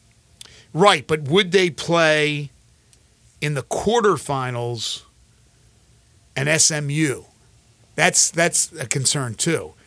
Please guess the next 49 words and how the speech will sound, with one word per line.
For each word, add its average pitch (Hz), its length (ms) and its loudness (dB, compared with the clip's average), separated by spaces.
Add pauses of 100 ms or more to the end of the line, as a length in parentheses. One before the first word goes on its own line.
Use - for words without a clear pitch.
(260)
I 180 120 4
don't 233 140 -2
think 220 120 -2
they 190 80 2
match 175 300 0
up 156 120 -8
really 160 240 -2
well 143 280 -2
against 151 300 -4
S 143 200 -4
M 127 140 -6
U. 139 340 -2 (1800)
I 254 40 -8
don't 285 100 -2
think 185 220 0
S 185 180 4
M 175 80 0
U 165 60 2
is 147 80 0
some 120 140 -8
juggernaut. 123 640 0
Don't 175 160 -4
get 180 100 -4
me 139 100 -8
wrong. 139 360 -2
I 151 60 -2
think 180 140 0
Memphis 151 320 -2
can, 117 220 -10
can 120 240 -10
win 165 200 0
the 120 80 -6
conference 120 440 -8
tournament, 117 480 -6
but 120 260 -6 (560)
four 170 260 0
and 165 100 0
four 165 300 0
is 151 100 -2
gonna 156 140 -2
be 208 140 -4
tough. - 500 -4 (800)
And 170 220 0 (420)
i-, - 120 -4 (160)
if 208 160 -2
they 330 180 4
win 311 320 0
the 254 80 -2
three, 165 580 -4